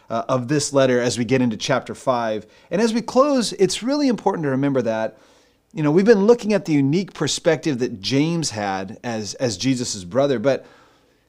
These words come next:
let's never make the mistake that the wisdom that we've received, that we've been combing through, somehow originated with James. James might have been the scribe, or, you know, maybe vessel's a better word, but the book of James,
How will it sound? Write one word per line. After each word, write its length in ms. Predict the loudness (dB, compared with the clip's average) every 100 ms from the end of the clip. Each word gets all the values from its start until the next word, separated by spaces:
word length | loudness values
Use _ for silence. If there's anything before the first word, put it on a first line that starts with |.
| _ -2
let's 200 | 0 4
never 240 | 4 6
make 220 | 4 2
the 80 | 0
mistake 560 | -2 0 0 0 -2 -4
that 140 | -2
the 100 | -2
wisdom 800 | 0 4 4 4 0 0 2 2
that 120 | 0
we've 260 | 0 -2 -4
received, 680 | -6 -6 -4 -6 -6 -10 -8
that 140 | -4
we've 220 | 0 0
been 200 | 0 -4 -6 _
combing 480 | -6 0 2 2 0
through, 260 | -2 -2 0
somehow 500 | 2 2 4 4 4
originated 920 | 0 4 2 2 -2 -4 -4 -6 -6 -16 _ _ _
with 380 | -6 -4 -6 -14 _ _ _ _ _ _ -2
James. 520 | 2 2 2 -2 -2
James 360 | 4 4 4
might 200 | 2 4
have 120 | 2 2
been 220 | 2 2
the 60 |
scribe, 920 | 0 -4 -2 2 2 2 -2 -6 -8 -6
or, 380 | 0 2 0 -4 _ _ _ _ _ -10
you 80 | -2
know, 40 | 2
maybe 240 | 2 0
vessel's 560 | -2 -2 0 0 -2 -2
a 60 |
better 240 | -4 -4 -4
word, 180 | -6
but 160 | -2 0
the 80 | -2
book 300 | -2 -2 -2
of 140 | -6
James, 720 | -4 -4 -2 -4 -4 -8 -10